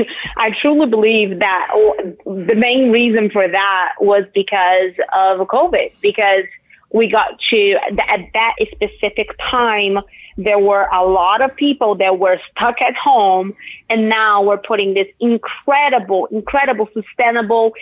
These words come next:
eighteen karat diamond jewelry line in front of them, you know, through social media and marketing techniques and all of that.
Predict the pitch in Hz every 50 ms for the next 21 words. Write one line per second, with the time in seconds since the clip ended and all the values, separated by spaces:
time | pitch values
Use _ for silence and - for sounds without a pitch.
0 | - - - - 240 247 240 226 - - 247 233 226 - 247 226 214 214 214 208
1 | 208 185 220 196 214 233 226 226 220 220 214 208 185 180 202 214 208 208 208 202
2 | 202 208 202 190 190 196 - - - - - 202 208 220 233 247 233 220 208 202
3 | 208 202 202 202 - 220 214 208 202 196 180 180 175 208 220 208 202 202 196 196
4 | 190 196 - - - - _ 226 226 214 202 196 185 - 190 185 - - 202 185
5 | 190 - 185 185 226 254 247 233 226 226 220 208 202 190 180 180 180 202 208 208
6 | 208 202 - 208 202 196 190 208 185 180 - 196 214 240 247 233 214 - - 220
7 | 208 202 190 190 185 185 185 190 202 233 233 226 185 180 -